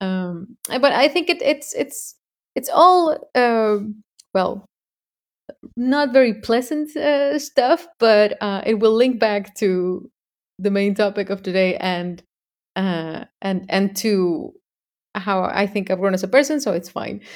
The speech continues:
So, um, and so first of all, yes, the, the, uh, I think for me, if I looking back, like, the first sort of, like, um, shock moment was when, when I left Fur, 'cause that ha-, really had a big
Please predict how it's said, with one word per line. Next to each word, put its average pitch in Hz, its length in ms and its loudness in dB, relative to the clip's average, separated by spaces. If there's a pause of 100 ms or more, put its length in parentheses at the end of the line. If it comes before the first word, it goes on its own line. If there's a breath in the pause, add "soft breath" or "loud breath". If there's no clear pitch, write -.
(200 loud breath)
So, 202 460 4
um, 190 540 -4
and 247 100 0
so 285 100 6
first 320 220 2
of 330 100 0
all, 277 160 6
yes, 294 260 6
the, 240 320 0
the, 226 400 2
uh, - 220 -2
I 302 100 2
think 285 440 -4 (400)
for 277 160 6
me, 339 240 2
if 294 120 -2
I 254 100 0
looking 254 360 0
back, 220 220 -4
like, 196 240 -6 (100)
the 196 80 -6
first 196 640 -6
sort 196 160 -6
of, 185 60 -4
like, 175 220 -8 (200)
um, - 480 -10 (440)
shock 233 280 -2
moment 175 440 -4
was 170 420 -8
when, 185 260 -8
when 190 140 -2
I 175 60 -4
left 185 220 -6 (140)
Fur, 202 280 0 (120)
'cause 208 120 -8
that 214 200 -6
ha-, 220 80 -10 (160)
really 262 300 -2
had 220 260 -2 (140)
a 196 40 -10
big 185 540 -2